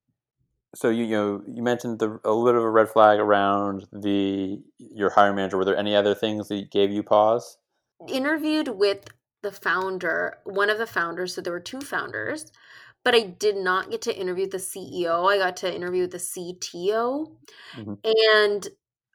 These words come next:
Speaker 2: I, that should have given me pause because I should have been able to interview with the C E O at, at such a small company, especially because I was coming in at a director level role.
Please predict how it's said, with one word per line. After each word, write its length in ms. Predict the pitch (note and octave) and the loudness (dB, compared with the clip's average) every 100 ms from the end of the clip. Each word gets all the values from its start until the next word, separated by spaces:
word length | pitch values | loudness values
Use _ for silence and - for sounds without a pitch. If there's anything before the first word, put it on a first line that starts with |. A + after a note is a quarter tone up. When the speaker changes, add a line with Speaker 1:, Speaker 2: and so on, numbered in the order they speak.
| - | 4
Speaker 2:
I, 280 | G#3+ A#3+ G#3+ | 6 6 4
that 240 | A3+ A#3 | 2 2
should 140 | - D#4 | -2 -4
have 120 | C4+ | -2
given 220 | C4 C4 | -2 -2
me 160 | C4 C4 | -2 -4
pause 500 | - C4+ C#4 C#4 B3+ | -2 4 4 4 0
because 220 | A#3+ G#3+ | -6 -2
I 120 | G3 | 0
should 260 | F#3 - F#3+ | 0 -2 0
have 160 | F#3+ | 2
been 140 | G#3+ G3+ | 2 2
able 280 | G3+ G3+ G#3 | 2 2 -2
to 220 | A#3+ - | -2 -4
interview 340 | G#3 G3+ G3+ | -2 -4 0
with 120 | G#3 G3+ | -2 -2
the 100 | G3+ | -6
C 200 | - G3+ | -8 -12
E 300 | E3 G3+ G3 | -4 2 4
O 280 | F#3+ G3+ | 8 8
at, 200 | G3 - - | 6 0 -10
at 260 | - - | -12 -8
such 240 | - G3 G3 | -6 -4 0
a 180 | F#3 | 0
small 300 | F#3 G3+ F#3 | 0 0 0
company, 400 | F#3 G3 F#3 F#3 | 0 -4 -4 -2
especially 360 | F#3 - F#3 F#3+ | -4 -4 -4 -4
because 220 | F3+ F3+ | -4 -4
I 60 | F3+ | -4
was 140 | F3+ | -4
coming 380 | - F#3 F3+ F3 | -6 -4 -4 -4
in 120 | F3 | -4
at 160 | F3+ F3+ | -2 -2
a 40 | |
director 500 | F3 E3+ F3 - F#3 | -4 -4 -4 -4 -4
level 380 | F3 E3+ E3+ F3 | -2 -4 -6 -10
role. 480 | F3 D#3+ E3+ G#3 D#4 | -8 -6 -4 -4 -6